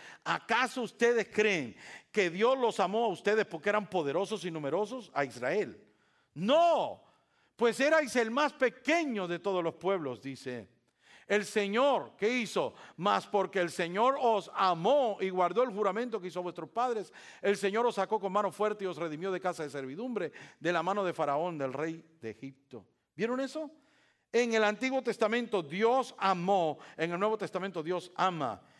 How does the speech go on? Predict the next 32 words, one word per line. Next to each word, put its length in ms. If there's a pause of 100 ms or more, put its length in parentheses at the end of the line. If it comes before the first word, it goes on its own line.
(160)
La 100
manifestación 800
habrá 220
sido 240
diferente 680 (300)
y 80
ha 80
sido 240
más 200
profunda 500
aún 180
para 180
nosotros, 440
sabiendo 340
que 140
Cristo 340
entregó 320
su 140
vida, 400 (500)
pero 160
esa 160
es 100
la 140
máxima 560
expresión 580
precisamente 800 (300)
del 240
amor 260
de 100
Dios. 220
Por 180
eso 360